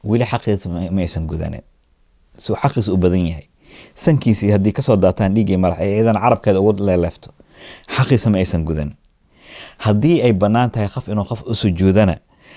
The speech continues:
qoftan, "Doon xaaska ayaan amri lahaa odaygeeda inay u sujuuddo." Hor-, markuu, markuu guriga soo galo.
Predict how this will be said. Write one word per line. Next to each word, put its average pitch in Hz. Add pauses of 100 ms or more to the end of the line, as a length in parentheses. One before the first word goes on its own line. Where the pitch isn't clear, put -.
(240)
qoftan, 101
"Doon 123
xaaska 117
ayaan 95
amri 113
lahaa 98
odaygeeda 98
inay 80
u 85
sujuuddo." 73 (1400)
Hor-, 104
markuu, 107
markuu 107
guriga 95
soo 90
galo. 76